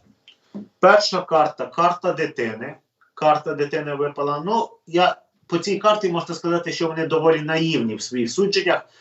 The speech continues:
Дехто з них досі не може тверезо оцінити ситуацію. Далі.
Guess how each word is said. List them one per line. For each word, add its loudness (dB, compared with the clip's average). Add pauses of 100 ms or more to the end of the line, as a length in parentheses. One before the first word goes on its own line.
(160)
Дехто 2
з 0
них -2
досі 2 (200)
не 2
може 4
тверезо 4
оцінити -6
ситуацію. 0 (480)
Далі. 4